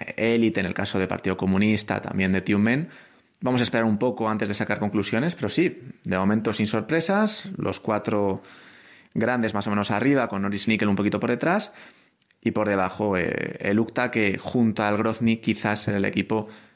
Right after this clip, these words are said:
que estaba destinado a, a ocupar esa posición.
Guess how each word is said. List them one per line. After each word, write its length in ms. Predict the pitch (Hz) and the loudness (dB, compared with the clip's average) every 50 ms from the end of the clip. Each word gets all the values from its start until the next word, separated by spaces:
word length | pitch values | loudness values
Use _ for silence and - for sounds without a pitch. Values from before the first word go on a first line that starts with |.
| _ _ - | _ _ -6
que 80 | - | -6
estaba 320 | 98 - - - 98 98 95 | -4 -4 -2 -2 0 0 0
destinado 560 | 92 - - - 95 95 92 92 95 95 92 | 0 -2 -2 0 0 2 2 2 2 2 0
a, 400 | 90 87 82 - - - - - _ _ _ - - - _ _ _ - - - | 0 -2 -2 -4 -6 -8 -12 -18 _ _ _ -20 -20 -20 _ _ _ -20 -14 -10
a 100 | - 95 | -8 -6
ocupar 320 | 92 - 92 95 - 90 90 | -4 -4 -4 -2 0 0 0
esa 180 | 92 - 101 | 0 -2 -2
posición. 460 | - 95 - 92 - 90 - - - | -4 -4 -4 -4 -2 -2 -4 -4 -6